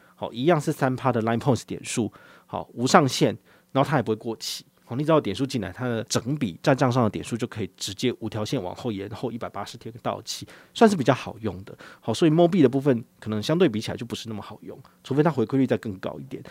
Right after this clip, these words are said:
不然我就不太推荐旧户使用这张卡片。那最后呢，要来跟大家分享的就是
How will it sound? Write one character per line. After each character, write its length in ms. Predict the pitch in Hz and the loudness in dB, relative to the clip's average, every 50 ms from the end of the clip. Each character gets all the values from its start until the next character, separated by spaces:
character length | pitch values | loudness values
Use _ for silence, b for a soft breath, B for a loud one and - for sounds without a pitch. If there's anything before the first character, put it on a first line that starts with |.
| B B B B B B | B B B B B B
不 80 | - | 2
然 100 | 131 90 | 2 2
我 60 | 95 98 | 0 -2
就 80 | - 110 | -8 -8
不 80 | - | -8
太 160 | - - 113 | -8 -8 -8
推 180 | 104 - - 104 | -8 -6 -6 -6
荐 160 | - - 110 101 | -6 -6 -6 -6
旧 140 | - 127 107 | -4 -4 -4
户 140 | 104 113 101 | -4 -4 -8
使 160 | - - - | -8 -10 -10
用 120 | - 104 | -12 -12
这 80 | 101 92 | -10 -10
张 120 | 85 90 | -10 -10
卡 180 | 95 - - - - | -10 -14 -14 -14 -12
片。 160 | 127 - - b b b b b b b b | -12 -12 -14 b b b b b b b b
那 60 | 240 233 - - | 2 2 2 6
最 200 | - 302 247 156 | 8 10 10 10
后 260 | 143 - - 196 170 | 10 8 4 6 6
呢， 260 | 143 131 127 123 143 151 _ _ _ - | 6 4 2 0 -2 -6 _ _ _ 4
要 120 | 190 180 | 6 8
来 100 | 160 139 | 8 8
跟 100 | 127 147 | 6 6
大 140 | 156 165 160 | 6 8 8
家 80 | 147 | 8
分 160 | 139 - 151 147 | 8 6 4 4
享 160 | - 135 135 | 4 0 -4
的 80 | 110 | -4
就 100 | 113 - | -4 -4
是 200 | 127 - 147 131 | -2 2 2 0